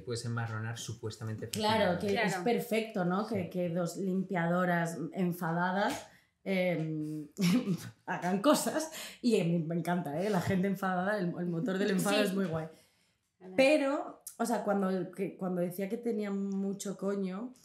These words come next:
Speaker 2: hay mucha gente con mucho coño que al final l-,
Speaker 3: <laughs>
Speaker 2: le cuesta mucho hacer las cosas, pero sobre todo creo que se tienen a ellas.
Speaker 3: Mm.
Speaker 1: Claro.
Speaker 3: Sí.
Speaker 2: O sea, son dos mujeres que se tienen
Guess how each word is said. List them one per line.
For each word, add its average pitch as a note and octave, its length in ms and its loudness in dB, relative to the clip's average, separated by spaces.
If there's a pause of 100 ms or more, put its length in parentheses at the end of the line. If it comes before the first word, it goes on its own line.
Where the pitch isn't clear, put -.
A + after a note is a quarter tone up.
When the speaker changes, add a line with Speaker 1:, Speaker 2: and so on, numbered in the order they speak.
(220)
Speaker 2:
hay F3 80 -4
mucha F#3+ 200 0
gente F#3+ 180 -2
con F#3+ 100 -2
mucho F#3 160 -6
coño F#3+ 220 -2
que G3 60 -2
al E3+ 80 0
final E3 340 -2
l-, D3+ 680 -6
Speaker 3:
<laughs> D#3+ 40 -6
Speaker 2:
le E3+ 160 -2
cuesta F3 320 0
mucho F#3 260 0
hacer E3+ 180 -4
las E3 140 -2
cosas, E3+ 340 -4
pero F#3 180 0 (260)
sobre G#3 300 0
todo A#3 200 0
creo G#3+ 120 -4
que G#3 80 -4
se F#3+ 120 -8
tienen F#3+ 260 -2
a D3+ 180 -6
ellas. E3+ 380 -2
Speaker 3:
Mm. F#3 320 -16 (120)
Speaker 1:
Claro. - 140 -10 (100)
Speaker 3:
Sí. G#3 140 -6
Speaker 2:
O F3+ 40 -8
sea, G3+ 120 2
son A#3+ 240 4
dos B3+ 160 2
mujeres B3 400 0
que A3 80 -6
se F3+ 140 -4
tienen A#3+ 340 0